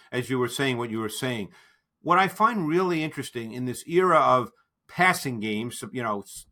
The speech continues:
that's what everybody talks about, and so-called spread the ball, spread offense. We have four teams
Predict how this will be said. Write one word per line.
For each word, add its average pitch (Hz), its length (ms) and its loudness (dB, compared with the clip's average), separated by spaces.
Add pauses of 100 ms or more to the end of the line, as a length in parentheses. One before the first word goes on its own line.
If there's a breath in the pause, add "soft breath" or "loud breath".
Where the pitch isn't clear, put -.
that's 107 240 -12
what 113 100 -6
everybody 113 380 -8
talks 104 320 -4
about, 107 360 0 (260 soft breath)
and 113 120 -8
so-called 139 600 0
spread 127 360 -4
the 131 60 -4
ball, 123 600 4 (120)
spread 127 400 -2
offense. 127 680 2 (360)
We 180 180 0
have 160 180 0
four 202 400 4
teams 143 680 -4